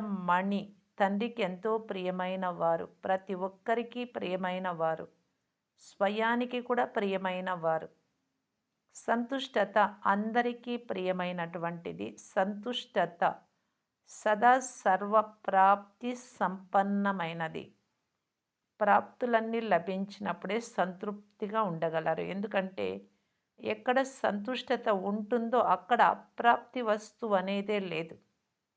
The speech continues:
సంతుష్టాత్మలో సంతుష్టత అనేది సహజ స్వభావంగా ఉంటుంది.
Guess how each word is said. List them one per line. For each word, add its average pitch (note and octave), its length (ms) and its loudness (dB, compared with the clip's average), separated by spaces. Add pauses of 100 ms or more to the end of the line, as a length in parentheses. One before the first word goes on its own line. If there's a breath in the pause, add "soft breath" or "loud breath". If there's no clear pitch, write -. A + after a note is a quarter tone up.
(600)
సంతుష్టాత్మలో G#3+ 1400 2
సంతుష్టత G#3+ 960 0
అనేది F3+ 540 2
సహజ G#3 580 -2
స్వభావంగా G3 1160 2
ఉంటుంది. E3 680 -4